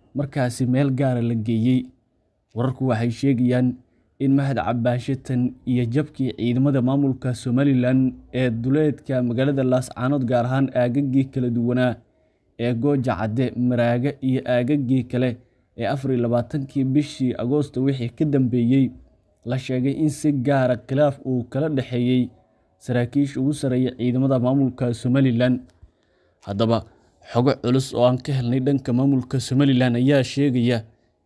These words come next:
in Mahad Cabaanshe xilka laga qaadayo, iyada oo lagu beddelayo taliye ka soo jeeda beesha Habar Jeclo,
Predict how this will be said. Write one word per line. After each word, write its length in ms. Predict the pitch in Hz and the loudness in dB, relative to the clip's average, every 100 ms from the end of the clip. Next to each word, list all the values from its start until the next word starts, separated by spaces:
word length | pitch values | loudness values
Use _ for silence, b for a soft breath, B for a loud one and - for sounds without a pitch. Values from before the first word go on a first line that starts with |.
| _ _ _ 127 | _ _ _ 0
in 280 | 139 139 - _ _ 127 | 2 2 0 _ _ -4
Mahad 240 | 139 135 - | -2 -2 -4
Cabaanshe 520 | 123 117 120 117 135 | -2 2 0 0 -4
xilka 440 | - 160 151 - | -2 -2 -2 -2
laga 240 | 127 123 143 | -2 0 -2
qaadayo, 580 | - 131 139 135 123 117 - _ _ _ _ | 0 2 4 4 2 0 -4 _ _ _ _
iyada 240 | 120 135 127 | -2 0 2
oo 80 | 120 | 2
lagu 200 | 127 135 | 2 0
beddelayo 600 | 123 123 143 127 120 113 - _ _ _ _ _ | 0 2 2 4 2 -2 -10 _ _ _ _ _
taliye 460 | 123 120 127 139 - - | -2 2 4 2 0 -6
ka 100 | 165 | -6
soo 180 | - 131 | -4 -2
jeeda 280 | 117 123 120 | 0 0 0
beesha 380 | 110 151 139 | 0 0 0
Habar 280 | 123 127 156 | -2 0 0
Jeclo, 360 | 127 107 120 | 2 2 2